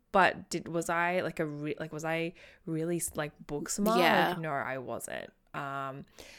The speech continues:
Speaker 1: and I feel bad because my mum would inject so much money into my education,
Speaker 2: Yeah.
Speaker 1: you know, with tutoring and, like,
Speaker 2: Yeah.
Speaker 1: all that other crap, right? And, like, trying to buy me all these fancy books and stuff to, like, thinking that it might help me, but
Speaker 2: Yeah.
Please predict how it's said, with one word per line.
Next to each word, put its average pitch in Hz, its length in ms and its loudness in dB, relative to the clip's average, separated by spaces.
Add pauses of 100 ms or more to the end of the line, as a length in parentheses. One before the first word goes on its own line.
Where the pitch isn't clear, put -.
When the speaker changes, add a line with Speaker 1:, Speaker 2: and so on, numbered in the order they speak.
(280)
Speaker 1:
and 165 260 2
I 160 60 -2
feel 190 140 0
bad 151 360 0
because 165 240 -4
my 170 120 2
mum 160 240 0
would 175 120 0
inject 160 520 -4
so 156 280 -2
much 151 240 -6
money 147 240 -4
into 143 180 -10
my 131 180 -6
education, 180 220 -2
Speaker 2:
Yeah. 87 520 6
Speaker 1:
you - 60 -2
know, 131 140 -6
with 160 240 -4
tutoring 185 840 4
and, 151 160 -6
like, 151 220 -4
Speaker 2:
Yeah. 170 220 8 (240)
Speaker 1:
all 190 220 -2
that 208 280 -2
other 175 220 0
crap, - 440 -4
right? 175 360 2
And, 180 180 0
like, 165 140 -6
trying 170 160 -2
to 175 60 0
buy 165 340 -4
me 196 160 0
all 202 80 0
these 208 240 0
fancy 196 400 -2
books 226 400 -2
and 160 140 -6
stuff - 260 -8
to, 151 180 -4
like, 143 300 -6
thinking 185 320 -2
that 165 140 -4
it 151 80 -4
might 160 220 -4
help 190 260 0
me, 202 80 0
but 196 40 4
Speaker 2:
Yeah. 156 520 6